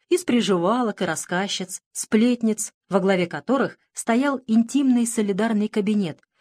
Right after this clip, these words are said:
где премьером была Мавра Егоровна Шувалова, жена известного нам изобретателя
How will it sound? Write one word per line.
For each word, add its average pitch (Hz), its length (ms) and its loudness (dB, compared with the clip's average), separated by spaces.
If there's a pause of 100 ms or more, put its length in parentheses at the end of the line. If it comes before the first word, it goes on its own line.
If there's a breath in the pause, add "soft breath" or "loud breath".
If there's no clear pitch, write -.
(160)
где 196 220 0
премьером 220 600 0
была 226 340 0 (180)
Мавра 285 340 2
Егоровна 226 520 0
Шувалова, 180 640 -2 (140)
жена 190 380 2
известного 180 480 -4
нам 175 200 0
изобретателя 170 760 -4